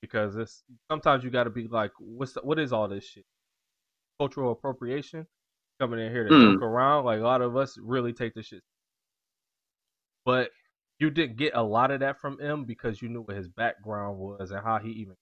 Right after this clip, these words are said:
Speaker 1: got into it. First of all,
Speaker 2: Mm.
Speaker 1: you got the Doctor Dre stand. Dre is a legend, and it ain't nobody more powerful, uh, in the game, like, as far as producer and wise. Like,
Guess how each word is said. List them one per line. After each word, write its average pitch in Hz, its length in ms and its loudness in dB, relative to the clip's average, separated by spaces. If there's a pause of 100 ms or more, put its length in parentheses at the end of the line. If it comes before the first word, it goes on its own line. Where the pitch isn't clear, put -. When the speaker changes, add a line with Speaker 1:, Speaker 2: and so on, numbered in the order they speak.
Speaker 1:
got 101 160 -4
into 107 280 -14
it. - 40 -20 (600)
First 147 180 0
of 107 80 -12
all, 101 240 0
Speaker 2:
Mm. 170 320 10 (180)
Speaker 1:
you 139 80 -8
got 131 220 -2
the 113 80 -6
Doctor 104 400 -2
Dre 98 300 -8
stand. 85 280 -18 (480)
Dre 123 180 2
is 104 120 0
a 107 80 -2
legend, 107 600 -2 (120)
and 101 120 -20 (340)
it 117 140 -4
ain't 110 180 -6
nobody 104 500 0
more 104 260 -4
powerful, 104 680 -2 (800)
uh, 92 500 -4
in 110 140 -8
the 98 160 -18
game, 95 420 -10 (220)
like, 92 100 -14
as 90 100 -14
far 98 220 -2
as 95 100 -8 (100)
producer 98 520 -8
and 92 140 -14 (340)
wise. 87 260 -6
Like, 92 160 -14